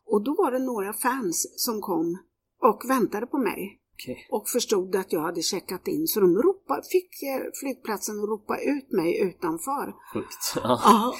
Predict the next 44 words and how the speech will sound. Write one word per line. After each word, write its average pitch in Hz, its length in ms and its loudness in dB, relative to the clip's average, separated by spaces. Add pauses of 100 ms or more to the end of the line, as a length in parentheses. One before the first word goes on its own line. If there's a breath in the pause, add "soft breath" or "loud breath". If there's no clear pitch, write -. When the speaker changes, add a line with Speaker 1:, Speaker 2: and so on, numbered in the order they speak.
Speaker 1:
och 254 100 6
då 262 60 0
fick 269 200 -4
jag 240 100 0
skriva 220 340 -2
autografer. 190 760 -2
Och 208 140 2
den 269 240 2
var 214 140 0
inte 208 240 -2
vacker, 180 340 -2
kan 214 140 -2
jag 190 100 2
säga, 185 200 -4
för 202 100 0
då 262 200 0
var 240 120 2
jag 170 260 0
hysterisk. 240 840 -4
Jag 247 80 -2
var 294 200 -2
hysterisk. 277 840 2 (280 loud breath)
Speaker 2:
Mm. 202 160 -12
Speaker 1:
För 254 80 2
jag 226 220 2
sa, 269 100 0
"Ja, 262 160 2
men 294 140 4
jag 294 200 -2
ska - 180 -4
ju 294 100 -2
åka, 349 480 2
jag 302 80 -2
har 269 60 -8
checkat 269 320 -6
in 269 160 -2
mitt 262 200 -12
bagage." 285 500 -4 (300 loud breath)
Så - 140 -4
jag 214 140 6
fick - 320 -6
göra, 320 220 8 (840)
liksom, 294 280 0 (340)
gå 302 120 0